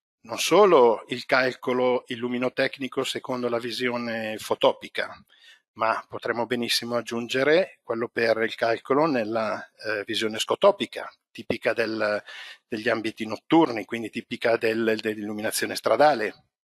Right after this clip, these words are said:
piuttosto che aggiungere tutto l'ambito dello human-centric lighting, piuttosto che altro ambito che noi abbiamo visto estremamente interessante,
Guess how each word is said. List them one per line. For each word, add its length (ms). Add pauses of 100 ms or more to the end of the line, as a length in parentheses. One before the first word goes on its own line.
(960)
piuttosto 560
che 380
aggiungere 1040
tutto 300
l'ambito 460
dello 480 (1400)
human-centric 720
lighting, 800 (460)
piuttosto 600
che 400 (340)
altro 460
ambito 420
che 100
noi 140
abbiamo 300
visto 560
estremamente 720
interessante, 960